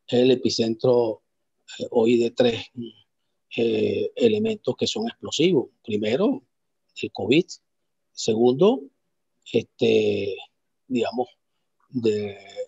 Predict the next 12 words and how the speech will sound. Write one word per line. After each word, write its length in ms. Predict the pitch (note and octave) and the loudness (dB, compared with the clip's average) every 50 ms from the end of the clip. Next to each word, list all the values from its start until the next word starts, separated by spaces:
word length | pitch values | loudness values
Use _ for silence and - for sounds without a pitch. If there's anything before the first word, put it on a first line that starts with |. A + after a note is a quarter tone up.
| - - - | -14 -12 -8
la 160 | A2 G#2 - | -8 -8 -6
crisis, 500 | - A2+ G#2+ G2+ - - A#2 - - A#2+ | -6 -6 -6 -4 -4 -4 -4 -6 -4 -6
eh, 180 | A#2 G#2 G#2 - | -6 -6 -4 -4
económica 1000 | A#2+ A#2+ - - G#2+ G#2 A#2+ C#3+ E3 E3 E3+ F3+ F3 - G3 F#3 E3 C#3+ - - _ _ _ | -6 -6 -6 -6 -6 -2 0 2 2 2 2 0 2 2 0 0 0 -4 -10 -18 _ _ _
y 360 | - B3 G#3+ G#3 G#3 A#3+ - _ _ - | -6 -4 -4 -4 -4 -8 -10 _ _ -6
ahora 380 | - - G2+ G2+ G#2+ A2 B2 A#2+ | -4 -2 -2 0 2 2 4 4
unida, 440 | A#2+ A#2 G#2+ A2 G#2+ A2 A2 - - - - | 4 2 0 0 -2 -2 -4 -4 -8 -8 -10
un, 200 | G#2+ G2+ G2 - - - | -8 -10 -10 -14 -12 -6
unido 400 | A#2 A#2 G#2+ A2+ A#2 A#2+ B2 A#2+ | -6 -2 0 4 4 4 4 4
a 20 | |
la 120 | A2+ G#2 - | 2 0 -2
crisis 360 | - A2+ G#2+ - - B2 | -4 -4 -4 -2 -2 -4